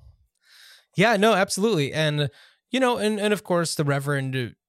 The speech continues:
takes all that to heart, and it, it adds to his conflict about the entire situation. And I don't know, it's, uh, I feel like it's a, uh, a movie that deserves to be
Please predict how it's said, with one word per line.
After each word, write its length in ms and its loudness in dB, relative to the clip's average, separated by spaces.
takes 280 -4
all 120 2
that 200 -4
to 80 -2
heart, 560 -2
and 340 -4
it, 200 -8
it 400 -6
adds 360 -4
to 100 -2
his 160 -2
conflict 800 -6
about 420 -6
the 180 -10
entire 440 -8
situation. 920 -8
And 260 -12
I 100 -2
don't 80 0
know, 100 -4
it's, 340 -4
uh, 580 0
I 120 0
feel 220 2
like 240 -2
it's 280 -4
a, 500 -2
uh, 340 -4
a 100 0
movie 300 2
that 220 -4
deserves 720 -2
to 140 -4
be 520 -4